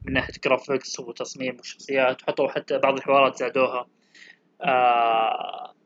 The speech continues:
فإيه، فهي تقريبًا من أكثر أجزاء، أجزاء، أجزاء زلدة اللي كانت محبوبة من أول، لكنها ما أخذت حقها من ناحية بيعات وكذا، لأنها كانت على جهاز ما كان ممكن تقول مشهور مرة. آه، لكن صراحة اللعبة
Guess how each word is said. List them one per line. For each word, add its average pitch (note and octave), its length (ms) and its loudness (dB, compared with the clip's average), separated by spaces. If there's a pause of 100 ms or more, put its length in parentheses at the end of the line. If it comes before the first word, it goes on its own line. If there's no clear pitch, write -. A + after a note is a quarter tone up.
(520)
فإيه، C#3 380 4
فهي E3 140 6
تقريبًا G3 260 4
من F#3 100 6
أكثر G3 260 4
أجزاء، D#3 400 6
أجزاء، D3+ 380 4
أجزاء D3+ 260 0
زلدة D3+ 260 -2
اللي A#2 100 -2
كانت C3 280 -4
محبوبة B2+ 320 -2
من A2+ 140 -10
أول، A#2+ 300 -6 (120)
لكنها C3+ 260 -6
ما D3+ 180 0
أخذت C#3 200 -6 (100)
حقها B2 300 -10
من A2+ 120 -16
ناحية A2+ 180 -12 (120)
بيعات A#2 480 0
وكذا، B2 360 -10
لأنها C#3 140 -8
كانت C3+ 240 -6
على B2+ 100 -4
جهاز - 480 -6 (640)
ما E3 60 0
كان C#3+ 220 -4
ممكن - 180 -20
تقول C#3 240 -4
مشهور C3 320 -8
مرة. C3+ 320 -4 (1160)
آه، A#2+ 920 0 (280)
لكن F#3+ 260 2
صراحة F#3+ 300 6
اللعبة D#3 400 6